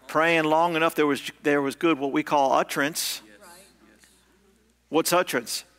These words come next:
That's the prompting of the Spirit. So we were praying by the Spirit and getting in the Spirit. Remember I said you can, in the Spirit is by degree.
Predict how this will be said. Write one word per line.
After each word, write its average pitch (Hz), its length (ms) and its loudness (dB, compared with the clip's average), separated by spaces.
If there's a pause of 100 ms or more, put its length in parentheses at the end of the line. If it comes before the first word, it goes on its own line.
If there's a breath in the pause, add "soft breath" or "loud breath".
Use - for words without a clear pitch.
That's 135 220 -4
the 139 80 -4
prompting 147 640 -2
of 139 300 -2
the 160 100 0
Spirit. 143 400 0 (200 loud breath)
So - 140 0
we 165 160 4
were 160 120 4
praying 180 420 0
by 175 260 2
the 170 100 -2
Spirit 131 520 0 (640 loud breath)
and 147 180 0
getting 160 520 0 (1600 soft breath)
in 226 200 2
the 180 100 4
Spirit. 117 420 -2 (540 loud breath)
Remember 147 260 2
I 170 60 4
said 202 260 0
you 156 120 -4
can, 147 420 -6
in 165 160 0
the 175 80 2
Spirit 196 380 2 (200)
is 135 220 -4
by 135 200 2
degree. 151 440 0